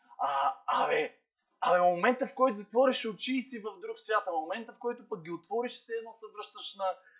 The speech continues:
на там, дет си почнал и си кажеш: „Какво става?“ Ето ви го сблъсъка. Ето го онния момент, в който, а, оня хвалител в, а,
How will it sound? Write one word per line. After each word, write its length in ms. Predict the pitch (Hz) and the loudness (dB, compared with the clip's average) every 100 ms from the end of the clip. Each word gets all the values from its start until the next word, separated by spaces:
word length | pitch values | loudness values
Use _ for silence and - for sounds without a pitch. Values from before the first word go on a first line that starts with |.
| _ _ | _ _
на 140 | 170 165 | -20 -2
там, 200 | 196 185 | -2 0
дет 180 | 190 - | -6 -8
си 160 | 151 | -2
почнал 300 | 180 180 180 | 2 2 0
и 40 | 139 | -12
си 160 | - | -10
кажеш: 280 | 165 196 - | -8 -6 -8
„Какво 200 | - 147 | -12 -16
става?“ 480 | - - 202 220 - _ _ _ _ _ _ _ _ _ _ _ - | -12 -8 -8 -8 -18 _ _ _ _ _ _ _ _ _ _ _ -6
Ето 220 | 226 - | -6 -4
ви 100 | 214 | -6
го 140 | 196 196 | -6 -10
сблъсъка. 640 | 123 147 233 208 - 110 _ _ - - | -12 -8 -8 -8 -20 -20 _ _ -10 0
Ето 240 | - 247 | 2 4
го 260 | 220 240 247 | 10 10 10
онния 260 | 254 254 | 8 6
момент, 420 | 240 226 247 247 - | 6 6 6 4 -2
в 220 | - - | -16 4
който, 500 | 226 254 - 240 - - _ - | 8 8 6 0 -2 -10 _ 6
а, 320 | 196 - 233 | 6 8 8
оня 200 | 262 262 | 10 8
хвалител 680 | - 190 220 254 - 233 208 | 4 2 4 6 8 8 8
в, 180 | 208 - - | 2 2 0
а, 280 | 208 196 | 6 10